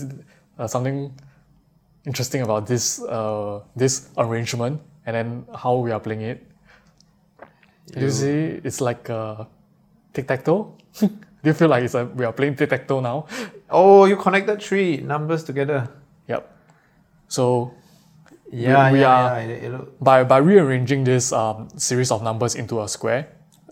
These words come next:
Speaker 1: um, where each side of this, uh, adds up to fifteen, which is called a magic square,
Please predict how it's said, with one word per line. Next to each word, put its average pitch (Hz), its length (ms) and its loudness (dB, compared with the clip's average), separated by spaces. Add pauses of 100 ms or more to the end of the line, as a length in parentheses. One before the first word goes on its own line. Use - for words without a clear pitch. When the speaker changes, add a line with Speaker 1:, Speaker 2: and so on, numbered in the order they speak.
(120)
Speaker 1:
um, 104 420 -8 (220)
where 110 380 -2 (160)
each 147 160 -2
side - 300 0
of 107 180 -6
this, 127 280 0
uh, 107 240 -6
adds - 180 -4
up - 160 -4
to 110 140 -6
fifteen, 131 420 -8 (2750)
which 117 140 -6
is 117 100 -4
called 113 320 0
a - 40 -8
magic 113 260 -4
square, 123 360 -4